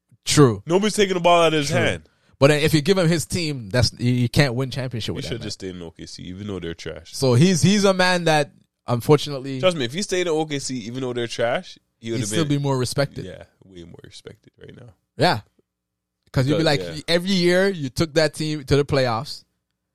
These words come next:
Speaker 1: You weren't supposed to do it, but you defied all odds and you got into the sixth seed,
Speaker 2: But you
Speaker 1: the
Speaker 2: say,
Speaker 1: playoffs,
Speaker 2: since they
Speaker 1: you know
Speaker 2: got
Speaker 1: what I mean?
Speaker 2: shy, when, since they got shy
Speaker 1: Come
Speaker 2: from
Speaker 1: on now,
Speaker 2: trading,
Speaker 1: man.
Speaker 2: uh, Paul George, they would have pushed him out.
Speaker 1: He wouldn't
Speaker 2: They,
Speaker 1: have,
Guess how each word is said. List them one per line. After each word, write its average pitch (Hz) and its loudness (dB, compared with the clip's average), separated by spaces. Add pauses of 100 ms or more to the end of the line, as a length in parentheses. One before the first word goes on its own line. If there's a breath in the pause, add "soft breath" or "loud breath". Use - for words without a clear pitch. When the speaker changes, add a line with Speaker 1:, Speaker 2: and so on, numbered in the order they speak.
(960)
Speaker 1:
You 113 4
weren't 151 2
supposed 170 4
to 160 -2
do 143 4
it, 139 0 (800)
but - -8
you 113 0
defied 139 2
all 147 2
odds 135 -6
and 123 -6
you 123 -2
got 123 2
into 135 2
the 127 4
sixth - -4
seed, 127 -8
Speaker 2:
But - -12
you 143 -2
Speaker 1:
the 143 -4
Speaker 2:
say, 147 4
Speaker 1:
playoffs, 131 2
Speaker 2:
since 147 -6
they 160 -2
Speaker 1:
you 151 -6
know 147 0
Speaker 2:
got 139 2
Speaker 1:
what 131 -4
I - -10
mean? 151 -8
Speaker 2:
shy, 135 0 (300)
when, 104 -14
since 135 -12
they 156 -6
got 139 -2
shy 131 0
Speaker 1:
Come 135 0
Speaker 2:
from 120 -2
Speaker 1:
on 104 -8
now, 95 -8
Speaker 2:
trading, 127 -2
Speaker 1:
man. 117 -14 (320 soft breath)
Speaker 2:
uh, 110 -2
Paul 120 2
George, 135 -4 (360)
they 92 -12
would 90 -12
have 90 -16
pushed - -16
him 82 -16
out. 82 -14 (380)
Speaker 1:
He 117 2
wouldn't 117 -2
Speaker 2:
They, 113 -4
Speaker 1:
have, 98 -10